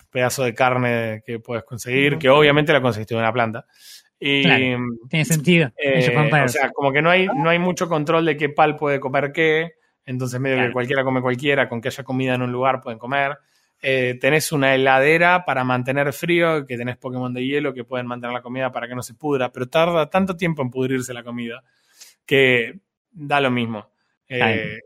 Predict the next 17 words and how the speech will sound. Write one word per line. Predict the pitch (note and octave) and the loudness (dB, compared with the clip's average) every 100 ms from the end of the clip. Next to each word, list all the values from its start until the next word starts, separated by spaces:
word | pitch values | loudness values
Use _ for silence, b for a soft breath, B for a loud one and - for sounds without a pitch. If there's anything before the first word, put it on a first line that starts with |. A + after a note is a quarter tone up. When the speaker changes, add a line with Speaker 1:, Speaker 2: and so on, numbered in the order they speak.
| - | -20
Speaker 1:
realmente, | A#2+ B2+ C3 C3+ C3+ - | -6 -2 0 0 -4 -2
eh, | E3+ F#3+ | 0 4
hay, | E3+ F#3 - | 2 2 -2
hay | C#3 D#3 | 0 2
algunas | D#3+ D#3 D3+ C3 | 4 2 0 0
cositas | D3 B2+ D3+ D3+ C#3 | -4 -4 -4 -6 -6
ahí | C#3+ | -8
que | C#3 | -10
se | B2+ B2 | -12 -6
podrían | B2 B2+ C#3 C3+ | -2 0 0 2
balancear, | B2+ A#2+ G#2+ C#3+ C#3 | 2 0 -2 -4 -2
que | C3+ | -2
lo | B2 | -4
podrían | B2 C3 | -2 -2
hacer | C3 C3+ | -2 -2
Speaker 2:
Mm. | C#3+ | -2
Speaker 1:
mejor. | D3 E3+ F#3 G3 | -2 0 0 -2